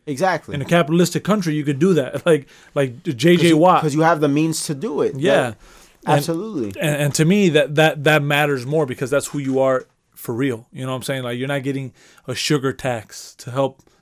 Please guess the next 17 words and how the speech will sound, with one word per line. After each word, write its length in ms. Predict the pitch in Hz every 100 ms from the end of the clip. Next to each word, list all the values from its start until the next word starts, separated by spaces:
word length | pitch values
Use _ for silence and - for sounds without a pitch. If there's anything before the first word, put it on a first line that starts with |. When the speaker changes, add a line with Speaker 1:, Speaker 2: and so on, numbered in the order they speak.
| -
Speaker 2:
You 80 |
know 60 | 147
what 40 |
I'm 60 | 127
saying? 120 | 139 123
Like, 100 | 120 _ _ -
no, 160 | -
you'll, 300 | 127 135 135 _ _ _ _ -
you'll 140 | 147 143
do 80 | 160
it 60 |
yourself. 580 | 139 127 - 156 113 - _ -
And, 280 | 127 120
and, 320 | 120 117 113 120
and 140 | 120
that's 260 | 127 127 -
it. 220 | 160